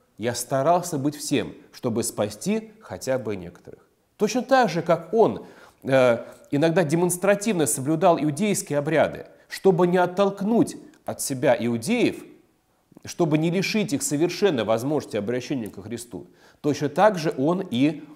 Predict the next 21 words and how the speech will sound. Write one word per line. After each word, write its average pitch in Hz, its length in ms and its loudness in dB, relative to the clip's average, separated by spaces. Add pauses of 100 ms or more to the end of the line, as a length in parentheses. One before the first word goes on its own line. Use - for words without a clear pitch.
(160)
на 127 180 -6
словах 127 480 2
проявляет 131 400 -4
уважение 120 580 0
к - 120 -10
той 120 180 -4
религии, 113 500 -4
да, 139 240 -2
которую 104 460 -8
исповедуют 92 680 -10 (220)
афиняне. 127 680 -6 (760)
Вот. 98 340 -16 (100)
Чтобы 107 340 -4
они 180 360 -2 (180)
увидели 147 380 2
в 120 80 0
нем 139 180 0
человека, 127 580 0
который, 135 480 0
прежде 143 480 0
всего, 147 460 2